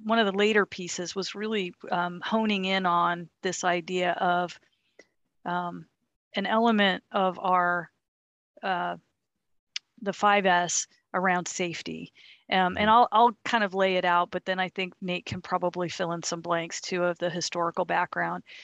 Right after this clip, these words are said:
Speaker 1: Um, initially, there were conversations about let's, let's talk about how we include these concepts of safety,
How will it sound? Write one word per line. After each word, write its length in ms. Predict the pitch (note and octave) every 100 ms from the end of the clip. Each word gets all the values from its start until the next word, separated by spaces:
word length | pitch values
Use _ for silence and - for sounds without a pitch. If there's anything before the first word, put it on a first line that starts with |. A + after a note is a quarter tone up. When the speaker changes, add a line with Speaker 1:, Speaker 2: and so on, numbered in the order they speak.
| - - - _
Speaker 1:
Um, 220 | F#3+ F#3 F3+ _ _
initially, 440 | A3 A#3+ C4+ C4 A#3
there 140 | G#3
were 120 | F#3+ - -
conversations 720 | G3+ F#3 F3+ - F#3+ F#3+ F3+
about 280 | F3+ F3+
let's, 300 | G3 A#3 - - _ -
let's 300 | G#3 G#3+ -
talk 260 | - B3
about 240 | A#3+ G#3 G3+
how 260 | - G#3+
we 180 | G#3 G#3
include 440 | F3+ E3+ - G3+ F#3+
these 160 | F3+
concepts 560 | - F#3 F3+ - F3+ -
of 120 | F3
safety, 720 | - F3 F3 - - E3+ E3+